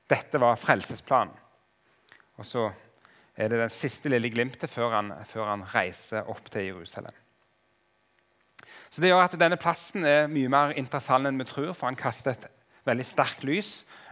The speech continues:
over konteksten for hvor denne her mektige åpenbaringen av Jesu herlighet foregår. Og så er det jo da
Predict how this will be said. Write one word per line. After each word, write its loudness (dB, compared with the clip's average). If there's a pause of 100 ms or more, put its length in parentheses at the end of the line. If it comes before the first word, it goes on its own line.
over 0 (600)
konteksten -6
for -4
hvor -8
denne 0
her 0 (280)
mektige -4
åpenbaringen 0
av 0
Jesu -6
herlighet -4
foregår. -12 (1800)
Og 0
så 6
er 10
det 8
jo 4
da 8